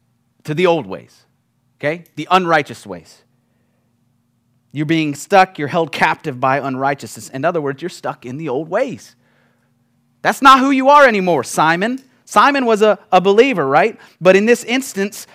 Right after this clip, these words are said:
he was going back and he was walking according to the old ways. Peter's letting him know it very strongly, but he's letting him know it. This is not what it is to walk in new life, Simon.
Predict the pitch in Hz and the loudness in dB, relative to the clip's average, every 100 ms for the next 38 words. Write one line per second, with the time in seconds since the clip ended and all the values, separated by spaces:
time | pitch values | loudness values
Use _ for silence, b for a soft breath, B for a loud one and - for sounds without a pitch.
0 | b - 233 247 170 196 226 220 180 175 | b -6 -2 -2 2 2 2 2 4 4
1 | 180 151 190 214 196 170 180 190 208 202 | 2 -6 -4 0 -2 2 2 2 -2 -4
2 | 185 - 180 180 160 170 170 156 170 170 | -6 -2 -2 -2 -4 -6 -6 0 2 2
3 | 160 156 170 156 117 98 - - _ _ | -4 -2 0 0 -2 -10 -18 -20 _ _
4 | _ _ _ _ _ - 175 175 156 151 | _ _ _ _ _ -8 -6 -4 -2 -4
5 | 143 131 113 92 _ _ _ _ _ 113 | -4 -8 -8 -12 _ _ _ _ _ -4
6 | 220 139 - 127 107 85 78 _ _ _ | -2 -4 -6 -6 -6 -12 _ _ _ _
7 | _ - 127 131 165 165 135 160 101 - | _ -8 -6 -2 -2 -2 -6 -6 -8 -12
8 | _ _ _ _ _ _ _ _ _ 151 | _ _ _ _ _ _ _ _ _ 2
9 | 220 233 180 185 196 196 196 _ 160 175 | 2 2 -6 2 4 4 2 _ -2 0
10 | 175 180 175 - 160 160 170 165 - 160 | 2 2 0 -6 -4 4 6 4 -2 -6
11 | 156 160 151 160 151 - 131 117 104 92 | -4 -4 2 2 2 -4 -6 -6 -8 -16